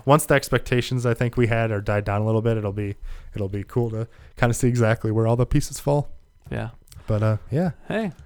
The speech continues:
Speaker 1: Good stuff, man.
Speaker 2: Well.
Speaker 1: Well, if you wanna be a part of, you know, we, this is a Gamers Advocate special show, so if you wanna be a part of the shows and fu-,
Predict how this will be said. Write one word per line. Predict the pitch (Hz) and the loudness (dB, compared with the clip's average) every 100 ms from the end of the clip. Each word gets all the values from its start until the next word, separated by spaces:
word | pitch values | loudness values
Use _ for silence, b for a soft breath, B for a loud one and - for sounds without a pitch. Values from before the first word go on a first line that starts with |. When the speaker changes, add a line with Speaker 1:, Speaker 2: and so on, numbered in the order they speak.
| - - | -14 -4
Speaker 1:
Good | 139 | -4
stuff, | - 185 196 | -2 -4 -2
man. | 113 165 - - - | -2 -2 -4 -6 -10
Speaker 2:
Well. | 123 147 202 - | -6 -6 -6 -2
Speaker 1:
Well, | 131 233 | 0 2
if | 143 | 4
you | 139 | 6
wanna | 151 | 6
be | 143 147 | 6 4
a | |
part | - 135 139 | 6 6 6
of, | 127 - - | 2 -4 -2
you | 123 | 2
know, | 120 | 2
we, | 110 123 120 - B B | 2 2 2 0 B B
this | - 123 - | -4 -2 2
is | 120 - - - - - 120 | 0 0 -10 -20 -16 -2 0
a | |
Gamers | 120 127 113 120 | 4 6 6 6
Advocate | 127 127 107 | 6 6 2
special | - 104 - | 4 4 4
show, | 107 107 110 | 2 4 2
so | - 104 98 B B B B | 2 2 0 B B B B
if | 120 | 4
you | |
wanna | 117 113 | 6 6
be | 110 | 4
a | |
part | - 120 | 6 6
of | 113 | 6
the | 107 | 2
shows | - 113 113 120 110 | 4 6 6 4 0
and | 98 | -4
fu-, | 117 | -2